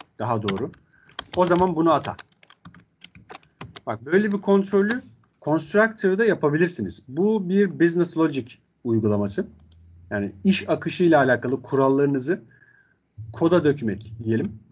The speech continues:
Ama bunu dikkat ederseniz böyle kurallarınız varsa burada uygularsınız. Ama eğer bunu boş bir şekilde yaparsanız yani hem bunu hem de derleyicinin size vermiş olacağı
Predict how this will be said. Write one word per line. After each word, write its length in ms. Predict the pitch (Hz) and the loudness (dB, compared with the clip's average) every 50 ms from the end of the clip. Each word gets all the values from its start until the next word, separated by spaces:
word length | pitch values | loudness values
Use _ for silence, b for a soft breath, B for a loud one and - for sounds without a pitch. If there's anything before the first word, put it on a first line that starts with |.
| _ - - - _ - | _ -20 -20 -20 _ -4
Ama 340 | - 165 208 196 143 123 117 | 0 2 2 2 2 -2 -4
bunu 420 | 139 156 180 214 220 214 214 - - _ _ _ _ _ _ - | -4 -2 -2 -2 -2 -2 -6 -10 -18 _ _ _ _ _ _ -14
dikkat 260 | 117 117 113 - 185 | -14 -6 -2 -2 0
ederseniz 420 | 196 214 226 220 - 185 151 135 127 | 2 2 0 0 0 -2 -2 0 0
böyle 240 | 147 165 180 170 | 0 0 0 -2
kurallarınız 600 | 170 - 156 160 165 165 170 175 175 175 147 127 | -2 -4 -2 0 2 2 2 2 0 0 -2 -2
varsa 460 | 120 127 156 180 - - 117 110 110 - _ _ _ _ _ _ _ _ _ _ _ _ _ _ | 0 0 0 0 0 -4 -6 -6 -6 -10 _ _ _ _ _ _ _ _ _ _ _ _ _ _
burada 240 | 117 120 123 123 143 | -8 -8 -4 -2 0
uygularsınız. 720 | 147 151 151 147 151 170 185 185 175 - 139 113 107 - - - | 0 2 0 0 0 2 2 2 0 -2 -4 -6 -6 -8 -10 -8
Ama 260 | 147 156 135 110 92 - - _ _ _ _ _ _ _ _ - - - _ _ _ _ _ _ _ - 107 - _ _ _ _ _ _ _ _ _ | -4 -2 -2 -2 -4 -6 -14 _ _ _ _ _ _ _ _ -20 -20 -20 _ _ _ _ _ _ _ -20 -20 -20 _ _ _ _ _ _ _ _ _
eğer 460 | - - 131 147 156 175 185 170 143 - | -8 -4 0 2 4 4 2 0 -2 -4
bunu 380 | 156 170 185 185 160 123 113 | -2 0 0 0 -2 -2 0
boş 320 | 127 170 202 196 - - - | 2 2 2 0 -2 -10 -14
bir 100 | 190 165 | -12 -10
şekilde 400 | - - 160 - - 147 139 143 | -8 -8 -8 -6 -8 -4 -2 -2
yaparsanız 720 | 135 127 - - 214 226 220 - 147 160 196 196 - - _ _ _ _ _ _ _ _ _ _ _ _ _ _ _ _ _ _ _ _ _ _ _ _ | -2 0 0 -2 -2 -2 -2 -6 -6 -6 -8 -8 -12 -18 _ _ _ _ _ _ _ _ _ _ _ _ _ _ _ _ _ _ _ _ _ _ _ _
yani 360 | - 120 120 123 123 117 127 131 - | -6 -4 -4 -2 -2 -4 -8 -8 -2
hem 300 | 147 175 202 220 202 190 | 0 2 2 2 2 2
bunu 340 | 190 165 143 156 - - - - - _ _ _ _ _ _ _ _ - - _ _ _ _ | 2 2 0 0 -2 -6 -10 -20 -20 _ _ _ _ _ _ _ _ -20 -20 _ _ _ _
hem 300 | _ - 143 160 196 202 | _ -6 -4 -2 0 0
de 200 | 185 180 170 143 | 0 0 0 2
derleyicinin 580 | 135 139 147 156 160 165 170 165 160 170 180 185 | 4 4 4 4 4 2 2 2 0 -2 -4 -4
size 340 | 170 170 170 165 170 170 143 | -4 -6 -4 -2 -2 0 0
vermiş 380 | 143 143 143 156 180 190 - | 0 0 0 0 -2 -2 -2
olacağı 460 | 202 165 143 117 110 107 101 104 143 | -2 -2 -2 -2 -4 -4 -4 -4 -6